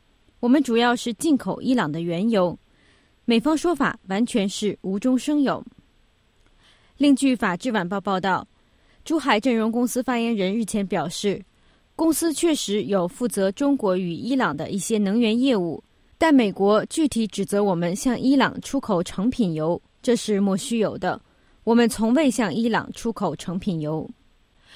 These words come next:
网易财经的报道援引振荣公司发言人的话说，他们与伊朗的业务完全符合国际贸易公约。美国之音星期五试图联络振荣公司核实这样的说法，不过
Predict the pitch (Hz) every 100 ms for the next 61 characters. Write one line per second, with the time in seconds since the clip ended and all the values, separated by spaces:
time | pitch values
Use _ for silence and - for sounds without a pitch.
0 | - 233 240 269 240 233 277 262 240 247
1 | 214 185 190 196 214 185 180 240 196 190
2 | 220 220 226 226 226 220 214 180 202 208
3 | 196 180 - 208 - _ _ _ - 294
4 | 277 247 196 180 - 277 269 165 165 233
5 | 254 185 175 - 190 214 233 226 208 -
6 | 170 180 180 151 190 190 220 202 202 180
7 | 156 202 202 214 226 - _ _ _ _
8 | _ _ _ _ _ 254 254 277 302 302
9 | 311 285 302 214 196 240 233 220 202 190
10 | 233 214 202 220 190 196 226 240 - 269
11 | - - 208 220 - 208 190 226 190 170
12 | - 262 262 175 - _ _ _ _ _
13 | 214 254 220